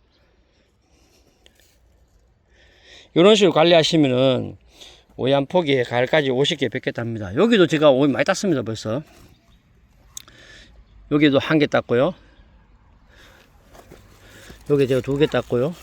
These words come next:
여기 세 개 땄고요. 여기 네 개 땄고요. 네 개 따도 여기 다섯 개, 여섯 개, 일곱 개, 여덟 개, 아홉 개, 열 개, 열한 개, 열두 개죠. 아직까지 뭐 유-, 한 칠월 초 돼도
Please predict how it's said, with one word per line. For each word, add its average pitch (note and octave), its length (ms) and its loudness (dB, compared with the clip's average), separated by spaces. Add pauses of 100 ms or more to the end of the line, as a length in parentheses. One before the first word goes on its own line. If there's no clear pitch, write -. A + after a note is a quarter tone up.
(240)
여기 B2 80 -6
세 D#3 180 2
개 D#3 80 2
땄고요. C3+ 460 -4 (180)
여기 B2+ 160 -4
네 C3 140 2
개 C#3+ 80 2
땄고요. A2 360 -8 (580)
네 D3 180 2
개 F3+ 80 2
따도 E3+ 360 2
여기 D3 240 2 (320)
다섯 C#3 400 -2
개, C#3 380 0
여섯 C#3 400 -2
개, E3+ 240 2 (880)
일곱 C#3+ 400 0
개, E3 240 4 (180)
여덟 C#3+ 340 2
개, F3 340 -2 (260)
아홉 C3+ 440 -2
개, E3+ 260 -2 (440)
열 C#3 140 -6
개, C#3+ 340 -6
열한 C3+ 280 -6
개, B2 80 -8
열두 B2+ 180 -10
개죠. A#2+ 260 -10 (1600)
아직까지 F3+ 480 2
뭐 C3 240 0
유-, F3 180 -2 (600)
한 F3+ 180 -8
칠월 C4+ 240 4
초 - 160 -2
돼도 C4 280 6